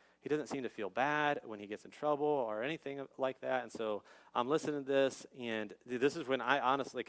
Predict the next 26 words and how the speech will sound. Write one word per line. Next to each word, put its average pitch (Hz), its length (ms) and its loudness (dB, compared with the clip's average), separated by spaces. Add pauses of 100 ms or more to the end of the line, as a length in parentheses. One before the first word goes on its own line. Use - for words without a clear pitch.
(120)
I, 117 220 0
I'm 135 80 0
beginning 131 420 -2
to 117 80 0
pray. 107 560 2
I'm 120 80 -8
like, 107 120 -8
"God, 117 300 6
give 135 160 4
me 160 140 0
something 127 580 -2 (420)
to 113 80 -4
say 135 380 4
to 135 100 -6
these 127 220 -2
people 123 340 0
because 113 300 -4
I 127 160 0
have 120 120 2
no 123 260 -2
idea 120 260 4
what 113 100 2
I'm 107 80 0
doing 104 220 -2
right 95 160 -6
now." 95 240 -10